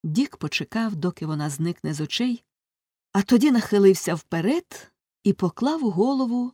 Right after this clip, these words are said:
на парапет. Хвора видужала.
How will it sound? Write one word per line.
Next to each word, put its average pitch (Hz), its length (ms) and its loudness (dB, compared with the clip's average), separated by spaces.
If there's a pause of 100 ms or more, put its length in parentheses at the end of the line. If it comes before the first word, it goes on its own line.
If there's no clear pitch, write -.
(140)
на 196 240 0
парапет. 214 800 -6 (1300)
Хвора 269 760 -2 (120)
видужала. 156 840 -2